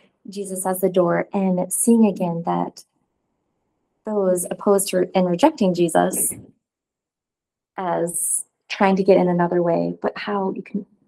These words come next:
only, Jesus being the door, only entering through him, there's no other way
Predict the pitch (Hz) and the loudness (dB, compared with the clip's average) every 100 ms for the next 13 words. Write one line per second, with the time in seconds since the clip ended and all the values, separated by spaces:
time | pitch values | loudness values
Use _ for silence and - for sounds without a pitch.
0 | _ _ - 240 233 190 180 175 190 202 | _ _ -6 -2 -2 -2 -6 -10 0 2
1 | 190 - 220 208 175 170 170 - - 208 | 2 2 2 2 2 0 -2 -6 0 2
2 | 202 196 190 185 175 - 190 190 180 175 | 2 0 -2 -4 -4 -2 -2 0 0 2
3 | 180 190 190 185 180 175 175 175 - | 0 0 -4 -6 -10 -14 -12 -14 -16